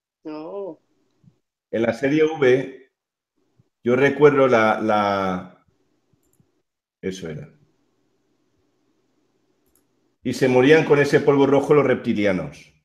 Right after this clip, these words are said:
Speaker 1: Oh, mira.
Speaker 2: A ver si era el polvo amarillo el azufre, porque siempre dicen las cosas a media verdades.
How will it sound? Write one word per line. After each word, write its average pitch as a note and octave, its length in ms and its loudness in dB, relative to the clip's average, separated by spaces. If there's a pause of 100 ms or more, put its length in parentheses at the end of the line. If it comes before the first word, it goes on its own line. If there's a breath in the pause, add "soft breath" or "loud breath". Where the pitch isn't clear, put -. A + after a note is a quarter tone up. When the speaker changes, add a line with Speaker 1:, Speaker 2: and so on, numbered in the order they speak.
(260)
Speaker 1:
Oh, F3+ 760 -6
mira. F3 180 -18 (2500)
Speaker 2:
A A#2+ 140 2
ver D#3 120 6
si F#3 140 4
era F#3 140 8
el E3 100 0
polvo D#3+ 220 4
amarillo C3+ 400 4
el B2+ 60 6
azufre, D3 640 -4 (680)
porque B2+ 240 -4
siempre E3 380 2
dicen F3+ 260 2
las E3 160 2
cosas E3+ 340 -2
a D3+ 60 0
media C#3+ 240 2
verdades. A2 800 -2